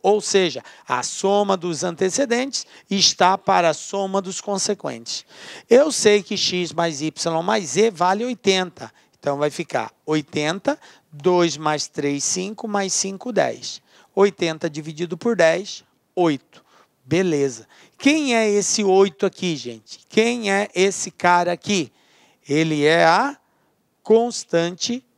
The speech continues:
de proporcionalidade, o K, lembram? Agora, para encontrarmos o valor de x,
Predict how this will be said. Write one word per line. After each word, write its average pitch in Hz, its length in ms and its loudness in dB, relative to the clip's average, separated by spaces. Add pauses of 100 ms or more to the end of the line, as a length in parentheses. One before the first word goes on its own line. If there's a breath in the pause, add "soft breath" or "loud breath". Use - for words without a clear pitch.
(140)
de 143 200 -10
proporcionalidade, 165 1160 -4
o 269 140 -6
K, 220 320 0 (120)
lembram? 262 400 0 (560 loud breath)
Agora, 269 380 4
para 320 300 2
encontrarmos 202 720 2
o 175 40 -10
valor 190 300 2
de 190 140 -6
x, 139 500 -6